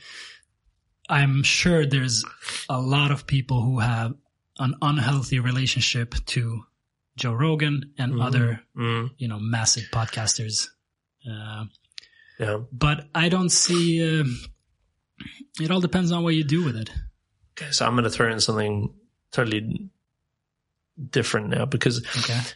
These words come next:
Speaker 2: um, so I think a g-, little bit linked to what I said earlier about being, uh, critical of your source.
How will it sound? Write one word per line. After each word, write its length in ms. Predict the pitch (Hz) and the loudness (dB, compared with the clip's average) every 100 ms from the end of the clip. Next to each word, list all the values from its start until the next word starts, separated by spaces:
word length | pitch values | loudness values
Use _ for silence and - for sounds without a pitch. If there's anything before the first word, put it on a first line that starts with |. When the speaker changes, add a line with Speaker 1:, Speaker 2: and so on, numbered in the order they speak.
| _ | _
Speaker 2:
um, 600 | - 117 120 123 120 - - _ _ _ _ | 0 2 4 4 4 0 -8 _ _ _ _
so 140 | - 151 | 0 2
I 100 | 143 | 4
think 340 | 143 123 - - - | 2 2 0 -4 -6
a 480 | - 160 - - 160 | -4 0 0 0 -2
g-, 120 | 139 - | -2 -6
little 400 | - 131 147 147 | -8 0 4 4
bit 120 | 127 123 | 4 4
linked 240 | 117 113 | 2 2
to 80 | 120 | 2
what 100 | 113 | 2
I 20 | |
said 220 | 110 113 | 2 2
earlier 260 | 110 107 107 | 0 0 -4
about 240 | 110 113 | -2 -2
being, 340 | 113 107 104 104 | 0 -2 -2 -4
uh, 260 | 104 104 123 _ _ _ _ _ - | -4 -4 -8 _ _ _ _ _ -2
critical 380 | - 113 110 | 0 2 0
of 80 | 104 | 0
your 120 | 101 | 0
source. 540 | 98 - 95 - - | 0 0 -2 -2 -2